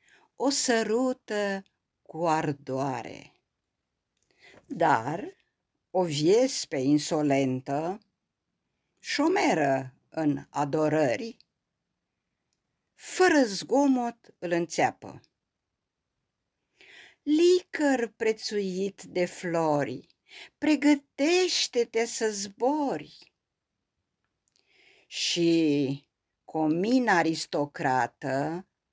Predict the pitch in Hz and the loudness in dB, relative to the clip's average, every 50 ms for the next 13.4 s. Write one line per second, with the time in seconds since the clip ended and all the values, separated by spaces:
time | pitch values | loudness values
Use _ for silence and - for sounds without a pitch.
0 | _ _ _ _ - - 117 175 180 196 190 160 185 175 165 160 156 151 156 139 | _ _ _ _ -20 -8 0 2 4 4 4 4 4 4 4 4 4 2 2 2
1 | 143 135 135 - - 156 156 160 165 165 165 _ _ _ - _ - - 139 131 | 2 0 0 -2 -4 -2 -2 -2 -2 -4 -6 _ _ _ -20 _ -10 -6 -6 -6
2 | 127 127 131 123 117 110 - - - - 107 98 - 113 127 135 _ _ _ _ | -4 -4 -4 -6 -4 -6 -6 -8 -8 -8 -12 -16 -14 -16 -18 -20 _ _ _ _
3 | _ _ _ _ _ _ _ _ _ _ _ _ _ _ _ - - _ _ _ | _ _ _ _ _ _ _ _ _ _ _ _ _ _ _ -20 -20 _ _ _
4 | - 202 233 285 320 349 330 - - - _ - 262 277 269 262 247 254 269 277 | -6 0 4 4 4 4 2 0 -4 -6 _ -4 0 0 2 2 2 2 0 2
5 | 269 233 196 156 143 - _ _ _ - - 160 165 170 170 170 170 165 165 160 | 2 0 -2 -4 -8 -12 _ _ _ -6 -2 0 2 2 2 2 2 2 2 4
6 | 156 151 147 147 _ - 143 139 147 151 165 165 - - - 151 147 147 147 147 | 2 2 0 -2 _ -4 -2 -2 -2 -2 -4 -4 -6 -6 -4 -2 -2 -2 -4 -6
7 | _ - 180 170 160 160 156 151 139 135 127 - 139 147 165 175 180 185 202 196 | _ -4 -2 0 2 4 4 4 2 2 -2 -2 -2 0 0 2 0 0 0 0
8 | 196 196 196 196 196 196 _ _ _ _ _ _ _ _ _ _ _ _ _ - | 0 0 0 -2 -4 -8 _ _ _ _ _ _ _ _ _ _ _ _ _ -4
9 | 143 156 151 151 151 143 156 147 135 135 - - - - - - 220 226 202 - | 0 2 4 4 2 2 -2 -4 -4 -4 -4 -4 -6 -6 -4 -4 -4 -2 -2 -2
10 | - - - - - - - - - - _ _ _ _ _ _ _ _ _ _ | -4 -6 -6 -6 -10 -14 -16 -16 -18 -20 _ _ _ _ _ _ _ _ _ _
11 | _ _ _ _ _ _ _ _ _ _ _ _ _ _ _ _ _ _ - - | _ _ _ _ _ _ _ _ _ _ _ _ _ _ _ _ _ _ -20 -20
12 | _ _ _ _ - - - 254 277 320 339 349 359 370 359 359 392 - - - | _ _ _ _ -20 -10 -4 0 0 2 4 4 4 4 4 4 2 0 -2 -2
13 | 440 359 311 233 135 135 - - | 0 0 0 0 -2 -4 -14 -18